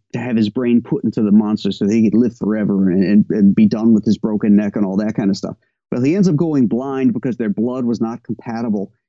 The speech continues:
And the last scene is the monster burning up, and he's blind. And, but, but now it's Lon Chaney's mouth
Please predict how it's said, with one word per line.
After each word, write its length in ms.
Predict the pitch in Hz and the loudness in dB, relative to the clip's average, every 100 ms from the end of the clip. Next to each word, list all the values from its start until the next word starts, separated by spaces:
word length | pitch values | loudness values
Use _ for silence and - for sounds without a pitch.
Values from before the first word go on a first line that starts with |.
| _ | _
And 80 | - | -2
the 60 | 104 | 0
last 340 | 117 127 120 | -2 -4 -6
scene 280 | - 143 135 | -2 2 2
is 100 | 113 | 2
the 60 | 110 | 2
monster 380 | 110 120 113 107 | 0 0 -2 -2
burning 440 | 98 113 104 104 | -2 0 2 2
up, 240 | 123 123 117 | 0 -4 0
and 80 | 104 | 0
he's 120 | 95 | 0
blind. 580 | 110 113 131 117 107 101 | -2 -4 -2 0 2 2
And, 160 | 107 - | 2 -4
but, 140 | 117 - | -10 -8
but 180 | 120 104 _ _ _ _ | -10 -10 _ _ _ _
now 200 | 127 131 | -2 0
it's 120 | 123 | -4
Lon 260 | 131 135 123 | -4 -2 -2
Chaney's 440 | 123 151 151 131 | -2 0 0 0
mouth 220 | 127 127 | 0 -4